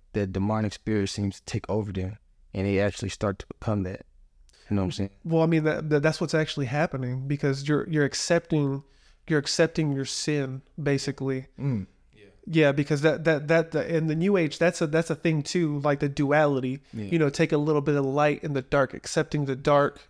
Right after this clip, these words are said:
Speaker 2: and mixing it with the light, but
Speaker 1: Yeah.
Speaker 2: mixing with the good, the quote unquote good parts, even though a lot of even the good parts in us aren't really that great.
Speaker 1: Yeah.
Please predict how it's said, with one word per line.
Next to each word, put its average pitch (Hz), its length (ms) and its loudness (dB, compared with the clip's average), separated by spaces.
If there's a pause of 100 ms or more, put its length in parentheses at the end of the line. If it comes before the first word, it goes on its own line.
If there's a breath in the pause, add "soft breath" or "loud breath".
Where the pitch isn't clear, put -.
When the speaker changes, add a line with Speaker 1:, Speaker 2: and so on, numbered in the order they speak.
Speaker 2:
and 143 200 0
mixing 147 360 -2
it 143 160 -2
with 139 140 -6
the 131 80 -4
light, 139 360 0
but 151 120 0
Speaker 1:
Yeah. 156 40 -2
Speaker 2:
mixing 156 340 0
with 147 160 -2
the 139 80 -2
good, 147 400 -2 (220)
the 143 100 -2
quote 160 200 4
unquote 143 320 -2
good 160 220 2
parts, 135 340 0
even 147 260 0
though 139 240 0 (360 soft breath)
a 143 80 0
lot 160 180 6
of 160 80 2
even 160 200 0
the 139 60 -2
good 160 260 2
parts 139 280 2
in 143 100 -2
us 143 180 -2
aren't 147 180 0
really 147 240 2
that 135 200 2
great. 139 340 0 (320)
Speaker 1:
Yeah. 104 220 -6